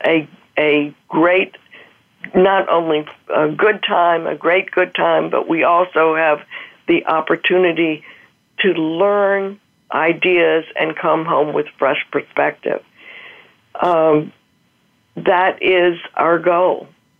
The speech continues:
that you go home and you say, "This was a fantastic conference because I was able to take a few minutes or an hour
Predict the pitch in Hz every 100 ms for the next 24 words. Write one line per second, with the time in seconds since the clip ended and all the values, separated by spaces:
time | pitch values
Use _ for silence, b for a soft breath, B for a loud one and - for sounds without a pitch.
0 | _ 165 143 - 180 180 175 156 170 180
1 | 170 165 165 165 - 165 165 160 156 151
2 | 151 147 156 - b b b - - -
3 | - - _ 151 196 226 226 - 180 170
4 | 170 151 156 147 151 - 180 214 220 220
5 | 226 - 165 156 165 147 151 147 - B
6 | B B 165 160 170 160 151 - - 170
7 | 175 190 175 160 - - 180 190 185 190
8 | 180 175 b b b b - 165 - 160
9 | - 151 151 - 214 226 202 175 160 -
10 | - _ b b _ _ - 151 - -
11 | - 185 190 185 180 175